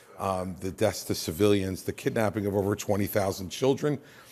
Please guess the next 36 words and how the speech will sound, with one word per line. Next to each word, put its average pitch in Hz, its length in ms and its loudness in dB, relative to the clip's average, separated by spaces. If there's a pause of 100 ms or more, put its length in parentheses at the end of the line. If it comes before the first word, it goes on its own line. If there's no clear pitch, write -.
(160)
And 104 160 2
this 117 200 2
is 143 80 0
a 156 40 4
war 117 280 6
that's 110 160 0
being 101 180 0
funded 110 460 2
by 127 140 10
the 123 80 2
Chinese, 110 760 -2 (560)
f-, - 160 -14 (240)
Russians 117 520 4
doing 131 340 2
the 120 60 4
fighting. 92 480 0 (580)
Now 120 260 2
the 113 140 2
North 117 400 4
Koreans 123 560 0
and 123 220 0
the 135 100 0
Iranians 101 480 -2
both 113 320 2
providing 98 520 0
weapons 95 540 -2 (260)
for - 200 -2
this. 92 240 -2
This 160 400 0
is 95 500 -2 (560)
a 104 80 -4
threat - 540 0
to - 100 -14
the 135 80 0
United 101 400 0
States. - 520 -4